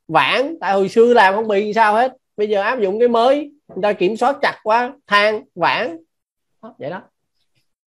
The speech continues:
Cách xử lý tồn quỹ tiền mặt ảo trong doanh nghiệp để cân bằng và làm giảm sự dư thừa quá nhiều tiền trong quỹ.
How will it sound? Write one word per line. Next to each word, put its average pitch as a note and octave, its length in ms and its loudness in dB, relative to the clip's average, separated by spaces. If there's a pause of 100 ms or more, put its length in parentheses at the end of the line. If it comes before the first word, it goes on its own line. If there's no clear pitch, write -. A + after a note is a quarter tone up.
(1400)
Cách D#4 200 4
xử F#3+ 400 2
lý C4 440 6
tồn F3+ 420 4
quỹ G3+ 400 0
tiền D#3+ 360 -2
mặt D3+ 220 -4
ảo D3+ 460 0
trong G3+ 200 -2
doanh F#3+ 200 -2
nghiệp D3 200 0 (760)
để D#3 300 2
cân G3 400 -2
bằng D3 360 2
và C#3+ 160 0
làm C#3+ 480 -2 (300)
giảm C#3 380 0
sự D3+ 380 -2
dư G3+ 200 6
thừa D3+ 500 0
quá F3+ 200 -2
nhiều F3+ 360 0
tiền D3 300 0
trong E3 200 -6
quỹ. D3 300 -4